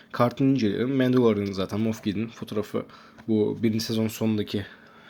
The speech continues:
e, Darksaber çıkardığı fotoğrafı. Arkasını çevirdiğimizde de işte Darth Vader, Captain Rex, Mando, Hondo, e, Chirrut Fives, Moff Gideon ve Armor'ı görüyoruz. Burada klasik yazıları, uyarı yazımız da burada gördüğünüz gibi.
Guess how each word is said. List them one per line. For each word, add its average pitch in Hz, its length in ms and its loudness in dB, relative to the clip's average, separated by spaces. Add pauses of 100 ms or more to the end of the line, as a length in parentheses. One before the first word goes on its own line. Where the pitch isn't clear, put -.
(160)
e, 98 80 -6
Darksaber 101 720 -2
çıkardığı 98 420 -2
fotoğrafı. 95 460 -8 (760)
Arkasını 135 360 0
çevirdiğimizde 110 540 2
de 101 40 0
işte 110 200 -2
Darth 113 240 0
Vader, 104 220 -2
Captain 92 360 -2
Rex, 104 240 -6
Mando, 98 420 0
Hondo, 98 540 -2 (540)
e, 120 280 0
Chirrut 160 380 2 (320)
Fives, 151 460 4 (100)
Moff 143 240 0
Gideon 123 340 4
ve 127 200 6 (1080)
Armor'ı 113 420 4
görüyoruz. 113 720 0 (160)
Burada 120 260 0
klasik 113 340 0 (260)
yazıları, 104 540 0 (880)
uyarı 113 260 6
yazımız 101 440 0
da 92 60 0
burada 95 220 -2
gördüğünüz 92 520 -6
gibi. 110 200 -4